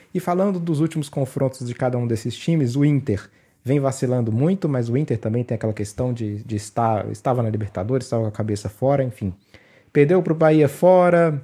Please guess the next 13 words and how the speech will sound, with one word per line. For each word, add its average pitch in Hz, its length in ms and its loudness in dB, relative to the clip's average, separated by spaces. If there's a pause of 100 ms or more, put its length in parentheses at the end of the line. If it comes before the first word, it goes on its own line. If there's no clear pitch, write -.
(100)
ganhou 147 440 4
em 151 100 4
casa 143 380 4
o 135 200 -4
Clássico 131 380 0
do 117 80 0
Grêmio, 151 640 4 (540)
perdeu 143 720 6
pro 139 160 4
Atlético 123 760 2 (400)
em 135 220 0
casa, 165 760 2
depois 131 800 0